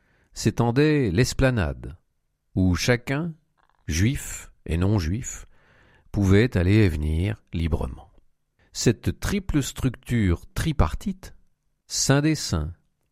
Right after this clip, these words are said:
lieu saint, vestibule, pour ce qui est du sanctuaire, puis cour des prêtres, cour des hommes, cour des femmes, pour l'espace réservé au peuple d'Israël, et enfin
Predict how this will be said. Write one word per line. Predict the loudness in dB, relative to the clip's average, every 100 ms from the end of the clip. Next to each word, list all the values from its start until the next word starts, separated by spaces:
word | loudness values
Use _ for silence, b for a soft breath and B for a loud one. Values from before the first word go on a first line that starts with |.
| _ _ -10
lieu | -4 0 2 2
saint, | 0 -2 -2 -4 -12 _ _ _ _ _ _ -8
vestibule, | -2 -2 -2 -2 0 0 0 -6 _ _ _ _ _ _ _
pour | -4 -2
ce | -4
qui | -2 -2
est |
du | -2
sanctuaire, | -2 -4 -2 -2 0 0 -2 -4 -8 _ _ _ _ _ _ _ _ _
puis | 0 2 2 -2 b b b -8
cour | 0 2 4
des | 4
prêtres, | 4 4 2 -2 -6 -10 -12 _ _ _ -8
cour | 0 2 4
des | 4 4
hommes, | 2 0 -2 -8 -12 _ _ _ _ -4
cour | 2 4
des | 4 2
femmes, | 2 0 0 -4 -8 -12 -16 _ -2
pour | 2
l'espace | 2 2 2 0 0 -6 -14 -20 _
réservé | 2 4 4 2 2
au | 0
peuple | 2 2 2 0
d'Israël, | -2 -2 0 0 0 0 -4 -8 _ _ -2
et | 2 4
enfin | 2 2 2 0